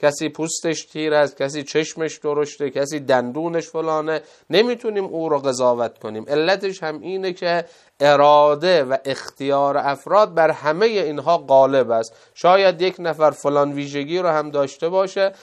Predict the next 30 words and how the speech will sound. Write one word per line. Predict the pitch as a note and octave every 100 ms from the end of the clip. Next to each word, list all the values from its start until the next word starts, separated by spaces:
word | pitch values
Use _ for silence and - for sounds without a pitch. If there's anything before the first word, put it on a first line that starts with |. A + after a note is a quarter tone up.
| _
ولی | D3 D#3+
روی | E3+ E3 E3
خودش | D3+ D#3+ D#3+ -
کار | - C#3+ F3
کرده، | E3+ F#3+ F3+ F3
تلاش | E3+ B2+ C3+ E3 -
کرده، | F3+ F3+ F3+ E3+ - _
الان | C3 D3
خیلی | E3+ - F#3+ F#3+ F3 -
صحیح | D3 C3+ F3+ E3
و | D3
سالم، | - C3+ C3+ C3+ A#2+
از | A#2+ A#2+
جهت | B2 B2 A#2 B2+
اخلاقی | B2 B2 - B2+ C3 B2+ E3 G3 - _
ایرادی | - C3+ C3+ F3 E3+ D3
به |
او | C3+ D#3
نمیشه | D3 C#3 A#2+ A2 A2
گرفت. | A2+ A2 A2 - -
لذا | D3+ F3+
اسلام | A3 F#3 F3+ F3+ G#3+
ممنوع | G3+ F3+ E3 E3+ F3+ G#3 D#3+
کرده | D3+ C#3+ C3+ C#3
است | C3 B2+
که | C3+
ما | D#3 E3
قیافه | D3+ C#3+ C3+ D3
شناسی | C3+ C3 C3+ C3 D#3 C#3+
کنیم، | B2 A#2+